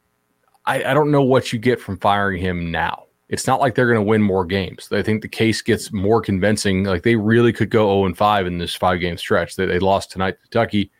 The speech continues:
I think we all said we love Kentucky here. And, you know, I mean, it's a really bad matchup for L S U.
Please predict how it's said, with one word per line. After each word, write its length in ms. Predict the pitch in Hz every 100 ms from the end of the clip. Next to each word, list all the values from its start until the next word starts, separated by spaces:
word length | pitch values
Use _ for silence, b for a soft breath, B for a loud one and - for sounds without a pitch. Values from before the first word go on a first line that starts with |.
| _ _ -
I 60 | 101
think 100 | 95
we 120 | 87
all 180 | 92 98
said 200 | - 92
we 100 | 90
love 260 | 95 95
Kentucky 380 | 98 95 95 90
here. 440 | 95 92 90 98 -
And, 380 | 90 82 82 101 _ _
you 100 | -
know, 80 | 85
I 60 | 85
mean, 260 | 85 82 - _ _ _ _ _ _ _ _ _
it's 160 | - 101
a 60 |
really 380 | 92 98 117 107
bad 240 | 95 92
matchup 320 | 90 87 98 -
for 100 | 98
L 140 | 95
S 120 | - -
U. 200 | 104